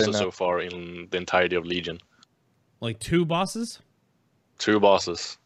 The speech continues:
Speaker 1: And
Speaker 3: Hmm.
Speaker 1: that's only been scenarios and Odin Mythic.
Speaker 3: Right. Hmm. It looked like, I mean, this is, I was going back through the seven point one point five notes when I was preparing mine, and this is one of, like, the largest chunks for a spec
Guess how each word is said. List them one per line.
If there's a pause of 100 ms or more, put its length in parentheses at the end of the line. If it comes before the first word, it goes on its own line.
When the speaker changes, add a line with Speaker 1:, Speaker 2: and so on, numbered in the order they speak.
(120)
Speaker 1:
And
Speaker 3:
Hmm.
Speaker 1:
that's
only
been
scenarios
and
Odin
Mythic. (720)
Speaker 3:
Right. (1120)
Hmm. (1300)
It
looked
like, (160)
I
mean,
this
is, (100)
I
was
going
back
through
the
seven
point
one
point
five
notes
when
I
was
preparing
mine,
and
this
is
one
of,
like,
the
largest
chunks
for
a
spec